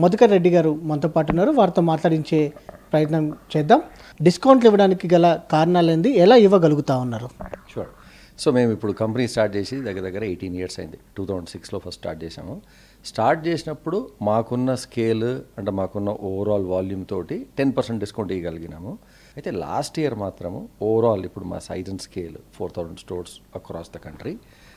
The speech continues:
Speaker 2: ఆ, plus మా overall five thousand crore టర్న్ ఓవర్ తోటి ఏమి possible అయిందంటే, మేమే మా drugs సొంతంగా బయట contract మ్యానుఫ్యాక్చరర్లతోటి తయారు చేయించుకోవడము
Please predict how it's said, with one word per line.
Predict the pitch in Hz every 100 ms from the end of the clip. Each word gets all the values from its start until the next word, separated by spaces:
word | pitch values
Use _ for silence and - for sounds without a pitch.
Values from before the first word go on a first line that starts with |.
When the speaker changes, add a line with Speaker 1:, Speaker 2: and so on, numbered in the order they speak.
| _ -
Speaker 2:
ఆ, | 117 110 104 98 95 92 92 90 87 87 90 -
plus | 123 113 - -
మా | 110 98
overall | - 92 95 87
five | - 90
thousand | 85 85
crore | - 87 82
టర్న్ | 90 85
ఓవర్ | 85 82
తోటి | 90 85 151 240 _ _ _ _ _ _ _ _ _ -
ఏమి | 117 131 131 120 113 104 - -
possible | 107 104 98 92
అయిందంటే, | 87 82 85 - 202 247 -
మేమే | 98 107 139 165 208 294 320 _ _ _ -
మా | 113
drugs | 107 104 98 - 202 320 -
సొంతంగా | - 117 117 135 131 131 - -
బయట | 101 101
contract | - 101 98 101 98
మ్యానుఫ్యాక్చరర్లతోటి | 95 92 - 95 - 92 92 92 90 95 87
తయారు | - 95 90 85
చేయించుకోవడము | 85 - 85 85 - 254